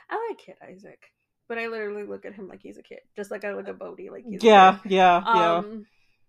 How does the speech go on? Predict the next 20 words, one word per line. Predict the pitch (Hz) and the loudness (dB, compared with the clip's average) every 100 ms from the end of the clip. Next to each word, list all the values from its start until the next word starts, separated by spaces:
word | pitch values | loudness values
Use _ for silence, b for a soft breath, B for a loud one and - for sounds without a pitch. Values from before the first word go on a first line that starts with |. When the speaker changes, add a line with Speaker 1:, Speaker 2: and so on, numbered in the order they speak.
| _ | _
Speaker 2:
Sonico, | - 240 285 262 180 214 233 | 4 6 6 4 2 2 -2
she | - 196 | -8 -8
likes | 196 | -8
Sonico. | 185 214 214 170 | -6 -6 -4 -4
Speaker 1:
I | 208 | -4
do | 277 | -6
like | 294 - | -10 -12
Sonico. | 202 196 170 160 143 _ _ - | -14 -14 -16 -20 -20 _ _ -18
I | 190 | -16
do. | 175 _ _ _ _ _ _ _ | -18 _ _ _ _ _ _ _
I | |
do. | 175 | -4
Speaker 2:
Um, | 175 170 170 185 _ _ | -2 -4 -6 -14 _ _
so | - 208 | -8 -4
yeah, | 233 214 | 0 2
that, | 190 180 185 | 2 0 0
that | 185 | -2
would | 202 | -2
be | 202 202 | -6 -6
another. | 180 175 190 196 226 | -4 -6 -4 -6 -6